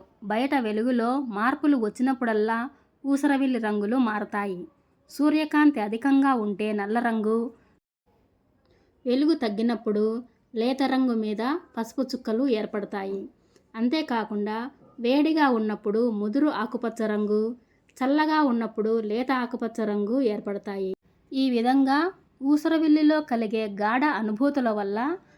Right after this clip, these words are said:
కాంతి ఉష్ణోగ్రతల వల్ల మార్పులు ఊసరవిల్లి ప్రయత్నం లేకుండానే జరిగిపోతూ ఉంటుంది.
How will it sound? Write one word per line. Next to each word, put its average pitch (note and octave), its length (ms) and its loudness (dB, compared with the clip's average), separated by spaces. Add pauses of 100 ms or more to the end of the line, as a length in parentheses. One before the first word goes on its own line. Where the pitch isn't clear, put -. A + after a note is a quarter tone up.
(180)
కాంతి D4+ 400 4
ఉష్ణోగ్రతల B3 680 0
వల్ల G#3 260 0 (600)
మార్పులు A#3 520 -2 (160)
ఊసరవిల్లి B3+ 600 0
ప్రయత్నం C#4 560 4
లేకుండానే G#3+ 680 0
జరిగిపోతూ G#3+ 680 -2
ఉంటుంది. F#3+ 440 -6